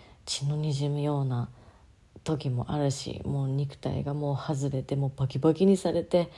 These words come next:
ふーってなる時もあるし。うん。でもそれがあるからこそ喜びっていうところ、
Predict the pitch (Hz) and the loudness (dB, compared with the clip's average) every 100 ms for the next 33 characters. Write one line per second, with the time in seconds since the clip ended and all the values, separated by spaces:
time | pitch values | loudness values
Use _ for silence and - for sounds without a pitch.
0 | - - - - 247 214 202 175 160 139 | -18 -20 -20 6 10 12 12 8 2 0
1 | 123 - - - 156 - 135 139 139 147 | -2 -8 -4 2 4 4 4 4 4 0
2 | 135 123 127 139 - - - - - - | -2 -2 -2 -4 -8 -10 -12 -18 -20 -20
3 | - - - - - - - - 139 131 | -20 -20 -20 -20 -20 -20 -16 -6 -2 -2
4 | 131 - 185 180 220 226 220 233 254 262 | -4 0 4 6 8 8 6 6 6 4
5 | 247 220 208 214 - 160 160 160 - 160 | 4 2 2 0 0 0 0 -2 -2 0
6 | 165 - 131 131 127 131 147 135 | 0 0 0 0 -2 -4 -2 0